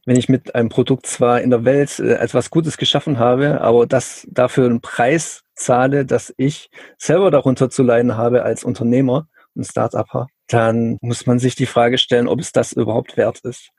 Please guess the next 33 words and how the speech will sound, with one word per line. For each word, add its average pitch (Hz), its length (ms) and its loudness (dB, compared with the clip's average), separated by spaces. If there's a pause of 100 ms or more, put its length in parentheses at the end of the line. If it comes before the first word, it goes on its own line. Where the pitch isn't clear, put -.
(140)
Ja, 113 240 0 (100)
und 135 560 0 (320)
mit 123 220 -2
dieser 139 220 2
Frage 143 560 0 (420)
können 151 180 2
wir 156 80 6
ja 143 100 4
unsere 131 320 2
Zuhörer 147 460 2
verabschieden. 156 680 -4 (300)
Und 127 560 2 (160)
da 123 240 2
sollen 120 300 0
sie 117 140 -4
sich 113 240 -6
mal 113 320 2
selbstständig - 680 0
ihre 120 200 0
Gedanken 151 320 -2
darüber 127 340 0
machen 123 320 0
und 120 460 0
uns 127 280 -2
dann 107 440 -4 (160)
ihre 113 180 -4
Gedanken 117 380 -6
dazu 113 500 -4 (100)
schreiben. - 480 0 (440)
Die 127 440 4
E-Mail-Adressen, 147 640 0
wie 117 120 0
immer, 123 300 2